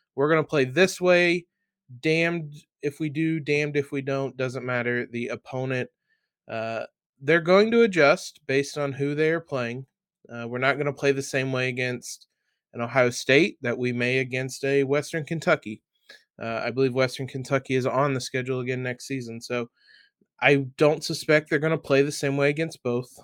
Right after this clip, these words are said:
Uh, Bell said his second priority, uh, was creating a kinda quick and efficient, but well-protected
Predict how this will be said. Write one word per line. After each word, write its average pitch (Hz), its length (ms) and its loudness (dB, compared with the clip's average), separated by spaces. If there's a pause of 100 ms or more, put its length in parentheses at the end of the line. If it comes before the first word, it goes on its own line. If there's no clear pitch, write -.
(1040)
Uh, 127 220 0
Bell 160 280 6
said 196 240 6
his 185 200 4
second 190 360 4
priority, 151 680 4 (840)
uh, 120 340 0
was 139 280 2
creating 147 480 2
a 131 340 2
kinda 131 520 0 (320)
quick 185 360 2
and 170 80 -2
efficient, 160 880 -2 (180)
but 139 480 4 (160)
well-protected 151 960 0